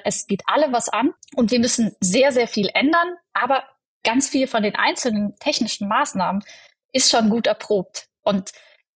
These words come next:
wir, ähm, gucken,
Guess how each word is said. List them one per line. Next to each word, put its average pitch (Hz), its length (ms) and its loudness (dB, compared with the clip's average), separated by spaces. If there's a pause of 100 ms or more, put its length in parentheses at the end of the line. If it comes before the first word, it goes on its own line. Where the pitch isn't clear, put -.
(220)
wir, 214 360 4
ähm, 202 360 2 (760)
gucken, 285 540 2